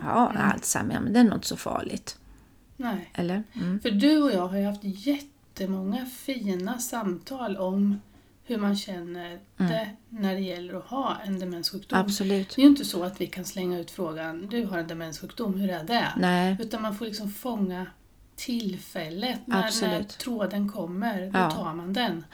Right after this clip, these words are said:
Speaker 2: När tråden om döden kommer, då tar man den.
Speaker 1: Ja. Men du, för att försöka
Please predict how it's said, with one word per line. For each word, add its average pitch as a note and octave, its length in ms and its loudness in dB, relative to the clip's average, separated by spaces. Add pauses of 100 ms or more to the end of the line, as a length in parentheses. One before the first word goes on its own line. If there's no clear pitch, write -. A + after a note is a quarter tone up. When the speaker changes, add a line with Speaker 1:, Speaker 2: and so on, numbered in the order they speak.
(320)
Speaker 2:
När A3+ 120 -4
tråden G3 480 0
om F#3+ 120 2
döden G3 500 0
kommer, E3+ 400 -6
då G#3+ 160 -4
tar G#3 340 -4
man A#3+ 200 0
den. D#3 200 -4
Speaker 1:
Ja. F#3 260 2 (800)
Men A3 140 12
du, A3+ 140 12
för A#3 280 8
att A#3 60 2
försöka G#3+ 500 8